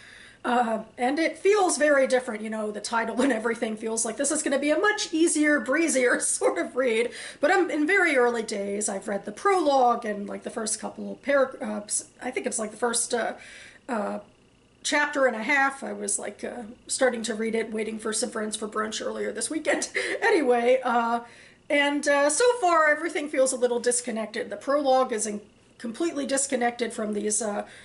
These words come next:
first couple of, uh, chapters where a, uh, young woman in New York, uh, announces to her parents that, uh, she broke off her engagement abruptly, and then she's secretly, um, you know,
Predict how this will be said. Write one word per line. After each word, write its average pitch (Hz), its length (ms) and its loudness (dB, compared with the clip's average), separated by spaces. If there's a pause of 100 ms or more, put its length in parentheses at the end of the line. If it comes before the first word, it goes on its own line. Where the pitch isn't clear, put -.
(180)
first 233 340 -2
couple 226 320 -4
of, 208 200 -4
uh, 208 160 -4
chapters 240 640 0
where 208 260 -2
a, 208 300 -4
uh, 208 200 -4
young 233 360 0
woman 233 260 0
in 208 120 -6
New 208 80 -4
York, 247 440 0
uh, 214 140 -4
announces 220 480 -4
to 208 100 -8
her 208 140 -4
parents 254 480 0
that, 208 320 -6
uh, 208 100 -4
she 208 200 -6
broke 240 360 2
off 214 240 -4
her 214 160 -4
engagement 254 600 -6
abruptly, 240 680 -2 (400)
and 208 120 -6
then 208 120 -4
she's 208 260 -2
secretly, 214 720 -4
um, 202 420 -8 (1040)
you 247 160 -2
know, 214 400 -4